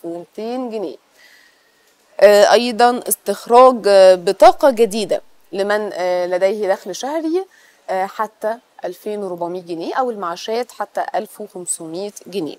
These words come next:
إضافة المواليد، آه، الجدد لمن يبلغ، آه، عمره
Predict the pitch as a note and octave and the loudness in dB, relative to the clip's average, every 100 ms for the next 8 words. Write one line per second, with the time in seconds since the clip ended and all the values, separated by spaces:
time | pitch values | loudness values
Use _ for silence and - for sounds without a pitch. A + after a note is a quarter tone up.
0 | _ _ _ - - - - F4+ - G#4 | _ _ _ -20 -20 -10 2 2 4 0
1 | A#3+ G#3+ G#3 B3 D#4+ - F#3+ G3 F3 F#3 | 2 2 2 0 -2 -2 0 0 0 -2
2 | A#3+ C4+ - G#3+ G#3+ G#3 G3+ A3+ F4 E4+ | -4 -2 -4 -2 -2 -2 -2 0 0 0
3 | C4 C#4 B3+ B3 A3 F#3+ G3 F3+ B3+ B3+ | 0 -2 0 -2 0 2 2 2 0 -2
4 | B3 | -4